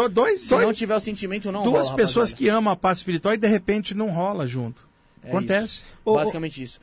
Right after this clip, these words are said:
Speaker 2: Tem mais um aqui
Speaker 3: não,
Speaker 2: pro
Speaker 3: mas
Speaker 2: Wagner,
Speaker 3: antes
Speaker 2: pra
Speaker 3: do, do
Speaker 2: finalizar.
Speaker 3: superchat aqui, ô Bruno, fazer uma pergunta pra Tânia, que eu vi lá que não foi nem superchat, pegar o nome da pessoa aqui. É, tá aqui. Julian H dois O. Ele falou o seguinte, "Então o nome curto, Tânia, seria um nome sem força e sem energia no mundo?"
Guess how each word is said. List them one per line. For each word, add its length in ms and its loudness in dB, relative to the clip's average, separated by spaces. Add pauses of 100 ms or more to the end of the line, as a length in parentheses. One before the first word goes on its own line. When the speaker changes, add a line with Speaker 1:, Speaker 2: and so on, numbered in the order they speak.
(160)
Speaker 2:
Tem 80 -6
mais 160 -2
um 60 -4
aqui 120 -8
Speaker 3:
não, 80 -4
Speaker 2:
pro 80 -2
Speaker 3:
mas 160 0
Speaker 2:
Wagner, 80 -2
Speaker 3:
antes 120 -4
Speaker 2:
pra 80 -4
Speaker 3:
do, 80 0
do 60 -
Speaker 2:
finalizar. 200 -2
Speaker 3:
superchat 460 -4
aqui, 160 -6
ô 40 -2
Bruno, 240 -6
fazer 200 -4
uma 80 -4
pergunta 240 -4
pra 120 -4
Tânia, 280 -4 (340)
que 80 -6
eu 60 2
vi 120 0
lá 120 2
que 80 -10
não 80 -2
foi 160 -6
nem 80 -4
superchat, 640 -4
pegar 200 -6
o 20 -4
nome 160 -4
da 80 -2
pessoa 460 -4
aqui. 260 -2 (500)
É, 1000 2
tá 80 0
aqui. 180 -4 (160)
Julian 560 4
H 180 2
dois 280 2
O. 160 2 (680)
Ele 140 0
falou 180 2
o 40 0
seguinte, 360 -2
"Então 300 0
o 20 0
nome 300 2
curto, 440 2
Tânia, 400 0 (220)
seria 380 2
um 40 2
nome 220 2
sem 240 -4
força 420 2
e 40 -2
sem 220 -2
energia 500 0
no 100 -4
mundo?" 420 -4